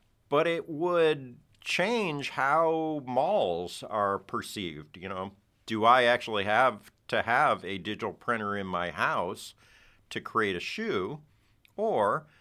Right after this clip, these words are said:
does some big athletic brand have a really cool printer down at the local mall, and I just send my instructions to that printer and it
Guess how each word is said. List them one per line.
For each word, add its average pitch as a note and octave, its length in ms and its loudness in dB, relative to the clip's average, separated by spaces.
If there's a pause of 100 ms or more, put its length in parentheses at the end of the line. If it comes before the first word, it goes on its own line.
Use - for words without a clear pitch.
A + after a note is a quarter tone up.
(360)
does A2 300 2
some B2 360 -4
big G#2+ 500 -2 (680)
athletic B2 540 0
brand F#2 480 -2
have G2+ 340 0
a G2 180 0
really G#2 680 -2
cool A#2 400 -4
printer A2 720 -2
down G#2 260 2
at - 160 -10
the F#2+ 60 -8
local G2 360 -2
mall, F2+ 680 -2 (480)
and G#2+ 160 -2
I A2 140 4
just G#2+ 300 -4
send A2 220 -4
my G#2 160 0
instructions F#2+ 800 -4
to G2+ 160 -10
that F2+ 340 -4
printer G2 440 -6
and G2 120 -8
it G2 220 -8